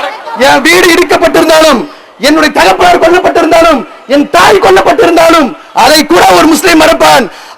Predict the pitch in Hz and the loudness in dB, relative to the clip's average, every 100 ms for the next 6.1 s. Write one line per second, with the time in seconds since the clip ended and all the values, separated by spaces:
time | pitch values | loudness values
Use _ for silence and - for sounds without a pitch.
0 | 294 370 381 392 370 359 330 330 403 392 | -2 2 2 2 2 2 2 2 2 2
1 | 277 180 - - - - - 220 349 359 | 0 -2 -12 -20 -20 -20 -6 0 2 2
2 | 370 359 349 320 311 339 330 294 220 - | 2 2 2 2 2 2 2 2 0 -4
3 | - - 240 330 311 320 294 - 359 415 | -16 -6 0 0 0 0 -2 0 0 2
4 | 494 370 349 320 320 294 254 180 - - | 2 2 2 2 2 0 -2 -6 -20 -12
5 | - 254 349 339 330 311 320 302 294 294 | -6 -2 -2 0 -2 0 0 0 2 0
6 | 320 | 0